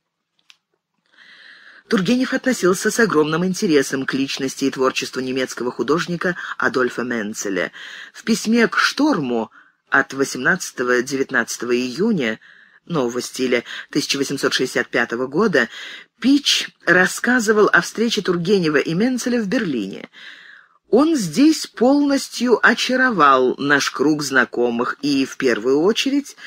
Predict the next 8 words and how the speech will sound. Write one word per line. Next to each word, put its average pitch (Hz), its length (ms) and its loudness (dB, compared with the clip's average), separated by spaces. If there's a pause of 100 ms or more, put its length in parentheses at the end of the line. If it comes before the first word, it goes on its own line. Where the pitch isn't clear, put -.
(140)
Менцеля, 160 720 2 (400)
так 185 240 4
же, 170 140 2
как 160 300 2
и 170 120 2
Менцель 202 540 2
показался 190 560 0
ему 208 360 4